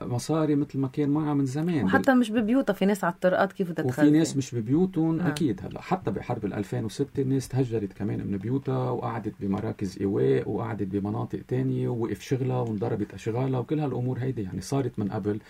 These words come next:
Speaker 2: نعم.
Speaker 1: بس كان الناس معها مصاري أكتر وال-،
Speaker 2: إيه.
Speaker 1: والحرب كان، كانت يعني مدتها أقل.
Speaker 2: ثلاثة وثلاثين يوم، مش مثل هلأ.
Speaker 1: ثلاثة وثلاثين يوم فجأة، يعني من وقت ما بلشت لوقت ما خلصت.
Speaker 2: مزبوط.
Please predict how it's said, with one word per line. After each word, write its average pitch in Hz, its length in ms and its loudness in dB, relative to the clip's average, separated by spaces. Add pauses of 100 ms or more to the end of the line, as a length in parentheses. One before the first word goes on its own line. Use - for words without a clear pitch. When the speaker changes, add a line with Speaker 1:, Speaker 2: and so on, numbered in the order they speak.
Speaker 2:
نعم. 117 220 -2
Speaker 1:
بس 120 180 -2
كان 180 240 4
الناس 151 380 4
معها 147 240 2
مصاري 135 400 -2
أكتر 123 480 -6 (800)
وال-، 120 180 0
Speaker 2:
إيه. 120 260 0
Speaker 1:
والحرب 120 520 2 (360)
كان، 156 380 4 (220)
كانت 156 460 2 (300)
يعني 123 300 0
مدتها 120 480 2
أقل. 104 300 0 (180)
Speaker 2:
ثلاثة 196 220 -2
وثلاثين 160 420 -4
يوم، 147 220 -4
مش 151 120 -8
مثل 156 100 4
هلأ. 190 80 6
Speaker 1:
ثلاثة 165 220 6
وثلاثين 156 420 6
يوم 190 600 6 (340)
فجأة، 185 420 2
يعني 95 200 2
من 101 120 6
وقت 143 280 2
ما 151 60 6
بلشت 165 440 4
لوقت 147 340 4
ما 135 60 4
خلصت. 190 440 0
Speaker 2:
مزبوط. 135 340 0